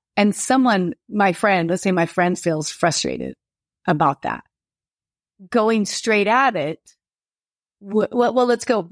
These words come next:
Persecutor might sound something like, "Well, we're not gonna be able to get dinner because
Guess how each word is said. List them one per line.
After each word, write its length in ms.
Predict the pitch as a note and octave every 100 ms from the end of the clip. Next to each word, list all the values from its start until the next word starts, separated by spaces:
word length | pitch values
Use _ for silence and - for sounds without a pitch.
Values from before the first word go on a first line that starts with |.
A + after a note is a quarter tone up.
| A3 -
Persecutor 760 | C4 C#4+ D4+ - G#3 E3+ D#3+
might 220 | F3+ G3 D3+
sound 240 | G3 F3+
something 300 | F#3+ F3 F#3
like, 240 | E3+ C#3 _ _ _ _
"Well, 360 | A#3 E4 G4+ C#4+
we're 100 | G#3+
not 220 | C4 -
gonna 160 | E4+ E4+
be 120 | E4
able 140 | D#4+
to 80 | D#4
get 200 | D#4+ C#4
dinner 280 | C#4+ G#3+ F#3
because 540 | F#3+ - G3+ F#3+ F#3